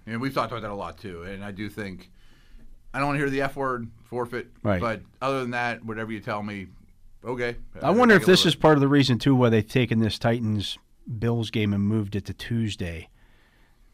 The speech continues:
Speaker 2: Because, like, maybe tomorrow,
Speaker 1: Maybe.
Speaker 2: maybe tomorrow they go, "Okay, boom.
Speaker 1: Let's sit down
Speaker 2: These
Speaker 1: and
Speaker 2: guys are, these guys are not playing on,
Speaker 1: Mm-hmm.
Speaker 2: on Tuesday."
Speaker 1: Yeah, and start writing checks. And
Speaker 2: Yeah.
Speaker 1: Yeah, it did seem odd that they would put it to Tuesday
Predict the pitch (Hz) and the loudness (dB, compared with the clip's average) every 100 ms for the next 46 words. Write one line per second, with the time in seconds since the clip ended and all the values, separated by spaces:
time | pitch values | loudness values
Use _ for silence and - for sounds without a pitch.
0 | _ 120 117 117 104 110 107 - 120 113 | _ -4 0 0 2 0 0 -4 -2 -2
1 | 113 117 110 120 123 113 - 143 139 135 | 0 0 2 2 0 -2 0 6 8 8
2 | 139 120 123 123 113 110 113 107 123 123 | 6 8 8 10 8 6 4 2 2 0
3 | 110 95 - _ - - 165 123 98 - | -2 -4 -12 _ 4 8 8 6 2 -4
4 | 113 120 - 123 120 147 170 175 165 151 | -10 -10 -8 -6 4 8 8 10 10 10
5 | 147 123 156 147 160 139 131 131 120 131 | 8 8 8 10 10 10 8 6 6 6
6 | 117 104 90 113 113 110 110 101 110 98 | 6 4 0 -2 0 2 0 2 2 2
7 | 113 95 85 80 - 98 98 85 90 101 | 0 0 -4 -10 -12 -10 -10 -12 -12 -10
8 | 98 87 82 - 98 101 87 113 98 90 | -10 -12 -14 -10 -8 -10 -10 -10 -10 -10
9 | - 92 110 101 87 - - _ _ _ | -14 -6 0 0 -2 -10 -20 _ _ _
10 | _ 110 104 - 165 175 147 110 107 101 | _ -6 -6 -6 -10 -8 -6 -4 -4 -6
11 | 95 98 90 104 87 - 107 95 85 85 | -10 -10 -10 -12 -12 -14 -12 -12 -12 -14
12 | 80 | -14